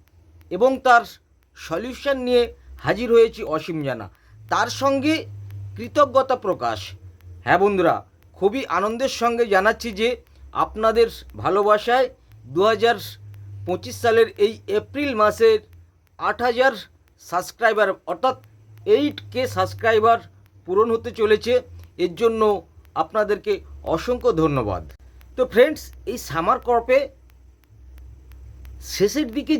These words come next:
যে সমস্যার সম্মুখীন হতে পারেন, তার মধ্যে মেন ক্লাইমেট চেঞ্জেস। এই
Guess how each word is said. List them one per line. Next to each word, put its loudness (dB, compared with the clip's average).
যে -2
সমস্যার -2
সম্মুখীন -4
হতে 0
পারেন, 2
তার 4
মধ্যে -6
মেন 2
ক্লাইমেট 2
চেঞ্জেস। -2
এই -2